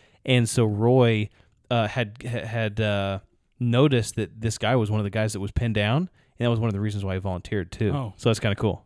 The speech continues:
Speaker 1: But
Speaker 2: Cool.
Speaker 1: yeah, I mean, he
Speaker 2: Yeah.
Speaker 1: straight up volunteered. He just jumped on the helicopter and was like, "I'm
Speaker 2: Let's go.
Speaker 1: going."
Speaker 2: Yeah.
Speaker 1: Yeah.
Speaker 2: It says, "Prior to reaching the team's position, he was wounded in his right leg, face, and head. Despite these painful injuries, he took charge in,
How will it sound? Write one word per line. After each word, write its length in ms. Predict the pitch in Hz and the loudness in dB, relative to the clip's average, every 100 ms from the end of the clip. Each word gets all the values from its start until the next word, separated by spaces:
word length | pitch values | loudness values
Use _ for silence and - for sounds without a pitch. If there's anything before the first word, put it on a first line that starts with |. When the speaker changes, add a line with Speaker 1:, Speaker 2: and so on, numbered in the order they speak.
| _ | _
Speaker 1:
But 100 | 127 | 6
Speaker 2:
Cool. 20 | |
Speaker 1:
yeah, 140 | 135 110 | 8 6
I 40 | |
mean, 100 | 135 | 4
he 60 | 139 | 4
Speaker 2:
Yeah. 60 | |
Speaker 1:
straight 180 | 139 143 | 6 6
up 80 | 127 | 6
volunteered. 340 | 131 131 143 | 4 4 4
He 80 | 123 | 2
just 200 | 117 120 | 0 -2
jumped 240 | 104 131 123 | 0 0 0
on 100 | 110 | -2
the 60 | |
helicopter 580 | 120 139 113 104 113 113 - | 0 -2 -2 -2 -4 -4 -4
and 140 | 113 | -4
was 120 | 101 | -2
like, 240 | 98 95 - _ - | -4 -6 -10 _ -6
"I'm 120 | 113 | -4
Speaker 2:
Let's 60 | 123 | 2
go. 140 | 123 | 2
Speaker 1:
going." 220 | 98 90 - | 2 -4 -10
Speaker 2:
Yeah. 240 | 131 120 107 | -8 -6 -6
Speaker 1:
Yeah. 220 | 104 98 80 - - - | -6 -6 -8 -18 -20 -4
Speaker 2:
It 60 | |
says, 140 | 156 143 | -2 -2
"Prior 300 | - 156 202 | 0 2 2
to 120 | - | 2
reaching 280 | 180 160 165 | 0 2 0
the 80 | 143 | 0
team's 240 | 151 139 | -2 -2
position, 480 | - 127 135 - 123 | 0 0 0 -2 -4
he 160 | 117 | -2
was 200 | 139 117 | -4 -2
wounded 240 | 127 156 151 | 0 0 0
in 100 | 131 | -2
his 140 | 120 | -4
right 280 | 107 120 135 | -2 -2 -4
leg, 340 | 143 127 127 131 _ | -4 -4 -4 -8 _
face, 360 | - 135 147 - - | -6 -2 -2 -4 -8
and 220 | 131 139 | -4 -4
head. 420 | - 139 95 110 _ _ _ | -4 -6 -6 -16 _ _ _
Despite 320 | - - 160 | -6 -4 -2
these 140 | 170 | -4
painful 320 | - 160 - 139 | -2 -4 -2 -2
injuries, 420 | 135 127 139 123 | -2 -4 -6 -4
he 120 | 131 | -10
took 360 | - 135 127 - | -8 -8 -8 -12
charge 460 | - 147 123 147 | -8 -6 -4 -4
in, 140 | 139 | -4